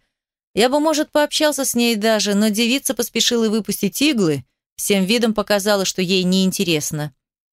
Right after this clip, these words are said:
Ну, я отстал, навязываться не привык. А теперь на тебе, царице нужна тренировка.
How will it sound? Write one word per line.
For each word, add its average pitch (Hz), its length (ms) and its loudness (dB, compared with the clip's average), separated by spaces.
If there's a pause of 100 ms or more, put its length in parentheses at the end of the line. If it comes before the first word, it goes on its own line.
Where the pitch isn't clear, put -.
(240)
Ну, 359 120 -4
я 175 220 2
отстал, 202 400 -2
навязываться 175 640 0
не 156 100 -4
привык. 165 400 -4 (300)
А 294 80 -2
теперь 320 320 0
на 370 160 2
тебе, 156 400 -4 (360)
царице 226 520 2
нужна 214 360 2
тренировка. 208 840 0